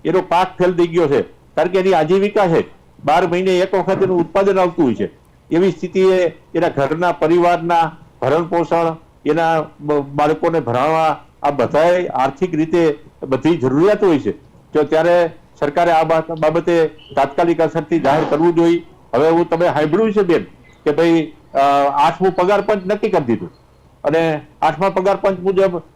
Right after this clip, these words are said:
અ, એને હમણાં અઠવાડિયાની અંદર પૈસા આપવામાં આવશે. હવે અમે એનો વિરોધ નથી કરતા. હવે તમારે નોકરિયાતનું ધ્યાન રાખવું છે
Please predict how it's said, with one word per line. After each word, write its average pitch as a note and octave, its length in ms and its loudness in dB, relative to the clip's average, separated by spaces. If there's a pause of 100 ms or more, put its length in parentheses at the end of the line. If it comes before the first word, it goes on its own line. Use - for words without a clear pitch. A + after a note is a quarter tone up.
અ, - 40 0
એને E3+ 320 2
હમણાં F#3 260 2
અઠવાડિયાની G3 500 0
અંદર F#3+ 300 0 (220)
પૈસા F#3+ 240 2
આપવામાં D#3 400 0
આવશે. G2 280 -6 (500)
હવે F#3+ 180 2
અમે E3 300 0
એનો G#3+ 160 2
વિરોધ E3 400 0
નથી D3+ 180 -4
કરતા. - 260 -16 (480)
હવે D#3 120 0
તમારે G#3 260 0
નોકરિયાતનું G3 640 0
ધ્યાન E3 240 0
રાખવું E3+ 340 0
છે A2+ 100 0